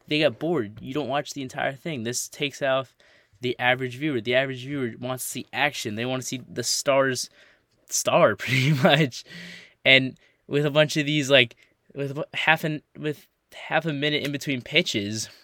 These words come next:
you can't really see that. You see a bunch of, like, awkward breaks. And then it just, it's weird for the game, and it really takes away v-, viewership that the viewer, like, that the M L B is losing. And that's why they implemented the pitch clock. And I think the pitch clock,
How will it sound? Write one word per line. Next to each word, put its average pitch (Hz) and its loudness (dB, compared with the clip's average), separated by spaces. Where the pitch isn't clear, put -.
you 139 -8
can't 160 -6
really 131 -4
see 180 -4
that. 107 -2
You 120 -6
see 151 -6
a 139 -4
bunch 139 -2
of, 147 2
like, 135 2
awkward 123 -4
breaks. 147 0
And 135 -2
then 143 2
it 147 -4
just, - -4
it's - -6
weird 170 -2
for 170 -2
the 120 -2
game, 143 -2
and 110 -4
it 98 -10
really 151 -2
takes - -6
away 127 0
v-, 120 -4
viewership 147 -2
that - -4
the 131 -12
viewer, 143 -6
like, 131 -8
that 131 -6
the 147 -8
M 143 0
L 139 0
B 139 -2
is 110 -4
losing. 117 -2
And 104 -8
that's 135 -4
why 139 2
they 135 2
implemented 131 -6
the 117 -16
pitch - -6
clock. 107 -4
And 110 -4
I 120 -6
think - -10
the 127 -16
pitch - -4
clock, 117 -4